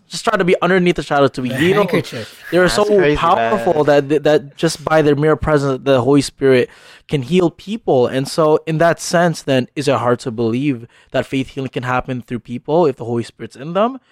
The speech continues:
Speaker 1: And that's not impossible to, to think. And so from there, you, you open a door to, uh, thinking, "Oh, yeah,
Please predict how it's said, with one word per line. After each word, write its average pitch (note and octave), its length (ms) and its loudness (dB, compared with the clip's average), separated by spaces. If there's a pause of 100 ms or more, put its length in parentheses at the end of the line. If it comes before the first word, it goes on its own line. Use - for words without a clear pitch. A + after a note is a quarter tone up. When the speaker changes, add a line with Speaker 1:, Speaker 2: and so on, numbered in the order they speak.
(680)
Speaker 1:
And C#3+ 160 -4
that's - 280 -4
not D#3 160 -2
impossible C3+ 520 -6
to, A#2 280 -10
to A#2 120 -20
think. E3+ 320 -10
And C3+ 120 -10
so D#3+ 140 0
from D#3 200 -4
there, F3 160 4
you, C#3 260 2
you C#3 220 2
open D#3 260 0
a C3+ 60 2
door C#3 440 4
to, A#2+ 500 0
uh, A#2 240 0 (480)
thinking, C3 380 -8 (100)
"Oh, E3 160 2
yeah, D3 460 2